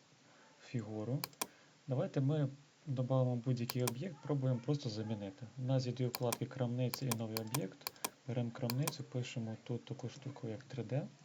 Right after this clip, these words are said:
І знайдемо якийсь приклад. Ну, де ж є якісь анімовані...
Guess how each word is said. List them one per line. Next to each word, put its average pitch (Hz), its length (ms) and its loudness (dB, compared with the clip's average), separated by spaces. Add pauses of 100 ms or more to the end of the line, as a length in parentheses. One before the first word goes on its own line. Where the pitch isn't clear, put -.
(3250)
І 151 280 4
знайдемо 131 460 2
якийсь - 480 -4 (1500)
приклад. 127 440 0 (960)
Ну, 139 100 2 (100)
де 131 240 2
ж 131 100 2
є 120 60 2
якісь 127 260 -2
анімовані... 117 1000 2